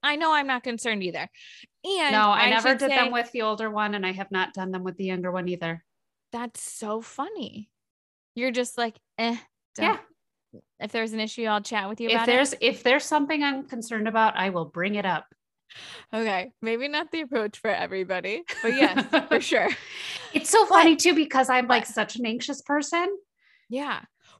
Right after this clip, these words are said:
Speaker 2: But
Speaker 1: Well
Speaker 2: that's not one of the things I'm anxious about. Or if I was, I would definitely, like,
Speaker 1: If you
Speaker 2: you'd
Speaker 1: have,
Speaker 2: know
Speaker 1: if you
Speaker 2: it.
Speaker 1: have a concern, yeah, for sure.
Speaker 2: You'd know it.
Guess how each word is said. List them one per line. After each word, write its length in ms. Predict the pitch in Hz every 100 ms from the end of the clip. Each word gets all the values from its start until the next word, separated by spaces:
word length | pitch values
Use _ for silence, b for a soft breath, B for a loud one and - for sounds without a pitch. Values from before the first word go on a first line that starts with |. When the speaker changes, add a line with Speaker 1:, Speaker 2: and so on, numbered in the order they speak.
| 214 247
Speaker 2:
But 120 | 202
Speaker 1:
Well 20 |
Speaker 2:
that's 280 | 214 226 -
not 200 | 240 240
one 160 | 254 262
of 80 |
the 80 | 262
things 280 | 262 262 247
I'm 140 | 254
anxious 380 | 254 285 - 214
about. 380 | 202 175 170 - _ _ _ _ _ _ _ -
Or 140 | 262
if 140 | 262
I 120 | 294 269
was, 380 | 220 214 214 208
I 60 | 190
would 140 | 196
definitely, 540 | 220 196 196 - 196
like, 220 | 185 175 - _ _ _ _ -
Speaker 1:
If 120 | 294
you 80 | 254
Speaker 2:
you'd 120 | 302
Speaker 1:
have, 0 |
Speaker 2:
know 260 | 202 349 339
Speaker 1:
if 0 |
you 80 |
Speaker 2:
it. 20 | 381
Speaker 1:
have 100 | 349
a 80 |
concern, 480 | 349 302 262 175 87 -
yeah, 260 | 220 -
for 180 | 214 240
sure. 260 | 240 262 262
Speaker 2:
You'd 160 | 254
know 260 | 196 175 151
it. 160 | 147